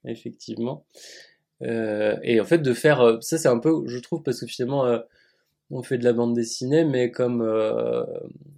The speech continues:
on, on est aussi dans un, un processus de recherche, comme les peintres vont, euh, chercher un petit peu et faire évoluer leur, euh, leur peinture, leur thématique, leur langage, quoi. Donc, euh,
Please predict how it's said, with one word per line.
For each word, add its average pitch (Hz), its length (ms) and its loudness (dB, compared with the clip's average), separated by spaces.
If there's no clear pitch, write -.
on, 123 360 -4
on 131 40 0
est 127 40 2
aussi 120 200 -2
dans 120 240 0
un, 117 380 -4
un 123 60 -8
processus 120 420 -8
de 117 100 0
recherche, 156 540 0
comme 117 220 -2
les 110 100 0
peintres 131 500 0
vont, 113 360 -2
euh, 107 80 0
chercher 120 300 2
un 120 100 2
petit 127 180 -10
peu 160 220 4
et 120 60 2
faire 110 180 4
évoluer 110 400 2
leur, 107 240 2
euh, 101 160 0
leur 107 180 -10
peinture, 101 480 -8
leur 113 220 -4
thématique, 135 760 -8
leur 113 300 -4
langage, 127 440 4
quoi. 123 120 2
Donc, 113 260 -2
euh, 107 100 -6